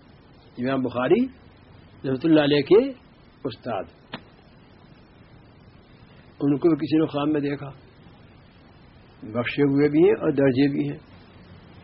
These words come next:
تو پوچھا، "آپ کے بخشش کا سبب کیا ہوا؟" سبب کیا ہوا؟ جب پیشی ہوئی تو بہت کھینچتان ہو گئی۔ بہت کھینچتان ہوئی، اس کا جواب دو،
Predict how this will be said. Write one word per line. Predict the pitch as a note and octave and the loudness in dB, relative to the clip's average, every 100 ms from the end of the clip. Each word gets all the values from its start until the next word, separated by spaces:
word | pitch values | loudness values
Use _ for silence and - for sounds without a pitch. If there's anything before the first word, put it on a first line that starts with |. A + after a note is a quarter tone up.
| - - | -20 -16
تو | G#2+ | -14
پوچھا، | - D3+ C#3+ G#2+ - - - - - - - - - - - - - - - - - - B2+ | -2 0 0 -2 -8 -14 -20 -20 -20 -20 -20 -20 -20 -20 -20 -20 -20 -20 -20 -20 -12 -2 0
"آپ | C3+ | 2
کے | E3 | 0
بخشش | C3 B2 C#3+ C#3 | 0 -4 -6 -4
کا | D#3+ D#3 B2+ - - | 0 0 -2 -6 -2
سبب | C#3+ C3 | 0 2
کیا | D3 | 0
ہوا؟" | B2+ C3+ D#3 E3 - - - - - - - - - - - - - - | 0 -2 -4 -8 -20 -20 -20 -20 -20 -20 -20 -20 -20 -20 -20 -20 -18 -4
سبب | C3 B2 | 0 0
کیا | A#2+ | 0
ہوا؟ | G#2+ G#2 C3+ | -4 -2 -2
جب | F#3+ F3+ - | 0 0 0
پیشی | C3+ A#2+ D3+ | -2 2 2
ہوئی | A2 G#2+ G3 C4 - - - - | 2 0 2 0 -2 -20 -20 -10
تو | B2+ | -10
بہت | G#2 C3 A#2+ | -6 -2 -2
کھینچتان | - C#3 B2+ C#3+ C#3 | 0 -2 0 2 4
ہو | C#3 | 2
گئی۔ | D3+ - - - - - - - - - - - - - - - | 0 -4 -16 -12 -12 -12 -20 -20 -20 -20 -20 -20 -20 -20 -20 -16
بہت | - A#2+ A#2 | -8 -4 -4
کھینچتان | - C3+ C#3 D3+ D3 | -4 -8 -8 -8 -10
ہوئی، | C#3+ D3+ - - - - - - - - - | -10 -14 -18 -20 -20 -20 -20 -20 -20 -20 -10
اس | - B2 | -6 0
کا | D#3+ | 2
جواب | C#3 C#3+ C#3+ | 2 2 2
دو، | C3 | 0